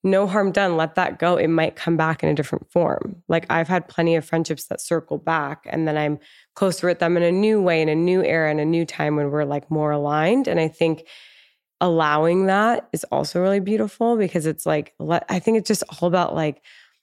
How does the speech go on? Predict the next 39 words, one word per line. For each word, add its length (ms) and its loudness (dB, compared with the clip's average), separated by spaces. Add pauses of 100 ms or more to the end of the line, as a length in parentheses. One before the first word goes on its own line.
(140)
these, 240 0
like, 140 -4
stories 680 2
and 140 2
these 220 0
grip. 560 -2
Like, 160 0
when 100 2
I 80 2
think 240 -2
about 220 0
all 140 0
this, 180 -2
like, 140 -6
these 180 0
grips 360 -2
we 100 0
have 300 0
on, 220 0
like, 180 -2
how 200 0
life 260 0
should 320 -6
be 280 -2
and 260 -2 (480)
what 200 0
we 120 0
believe 440 2
in. 180 4 (240)
And 120 2
I 80 0
think 140 -2
that's 180 -2
been 140 -10
such 200 -8
a 60 -4
lesson 380 -6
for 160 -4
me 420 -2